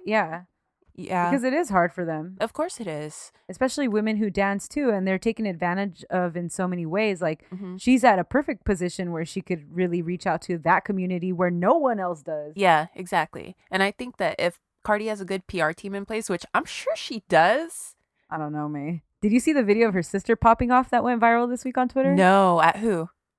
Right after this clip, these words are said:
Speaker 1: Hennessy. Her sister's fucking ghetto.
Speaker 2: Yeah, she is. But who
Speaker 1: Cardi's
Speaker 2: is she,
Speaker 1: fucking ghetto too.
Speaker 2: who is she popping
Speaker 1: She,
Speaker 2: off at?
Speaker 1: I guess she's on, like, some fucking V H one or M T V show,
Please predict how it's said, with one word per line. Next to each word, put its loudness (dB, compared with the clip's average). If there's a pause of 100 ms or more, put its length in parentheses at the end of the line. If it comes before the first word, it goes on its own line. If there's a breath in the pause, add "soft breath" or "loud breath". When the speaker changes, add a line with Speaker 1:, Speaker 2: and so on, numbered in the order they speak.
(100)
Speaker 1:
Hennessy. 0
Her -2
sister's -10
fucking -8
ghetto. -2
Speaker 2:
Yeah, 10
she -8
is. -4
But 2
who -4
Speaker 1:
Cardi's 6
Speaker 2:
is -6
she, 2
Speaker 1:
fucking -2
ghetto 0
too. -6
Speaker 2:
who -2
is -2
she -4
popping -4
Speaker 1:
She, -2
Speaker 2:
off -4
at? -10 (240)
Speaker 1:
I 0
guess 0
she's -8
on, 8
like, 4
some 2
fucking -2
V -2
H -4
one 2
or 2
M 0
T -8
V -2
show, 4